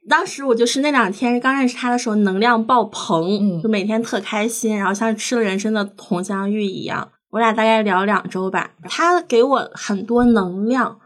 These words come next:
Speaker 1: 就是我们俩只聊快乐的事情，对话永远都在抛梗，永远都是，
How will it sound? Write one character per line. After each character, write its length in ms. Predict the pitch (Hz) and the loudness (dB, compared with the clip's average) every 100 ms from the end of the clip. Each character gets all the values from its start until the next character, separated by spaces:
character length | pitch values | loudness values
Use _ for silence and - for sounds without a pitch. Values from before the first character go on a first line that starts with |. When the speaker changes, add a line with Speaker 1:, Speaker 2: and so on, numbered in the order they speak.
| _ _ - | _ _ -2
Speaker 1:
就 120 | 226 | 0
是 60 | |
我 120 | 220 214 | 2 2
们 100 | 240 | 2
俩 140 | 226 | 0
只 220 | 226 170 | -2 -6
聊 200 | - - | -2 -4
快 280 | 208 269 220 | -2 -2 -2
乐 100 | 208 | -2
的 140 | 185 | -2
事 200 | 196 220 | -4 -6
情， 360 | 196 - 220 208 - | -6 -8 -10 -12 -8
对 140 | 277 262 | 0 0
话 200 | 254 233 | 2 0
永 140 | 226 | 0
远 140 | 240 | 0
都 80 | 214 | -2
在 180 | 208 226 | 0 -2
抛 360 | 220 - 240 247 | -2 -2 -2 0
梗， 180 | 233 - 135 202 _ _ _ _ | -2 -4 -8 -10 _ _ _ _
永 140 | 208 233 | -2 0
远 280 | 233 190 | 0 -2
都 160 | 185 196 | -4 -4
是， 440 | 202 208 196 185 | -4 -4 -4 -4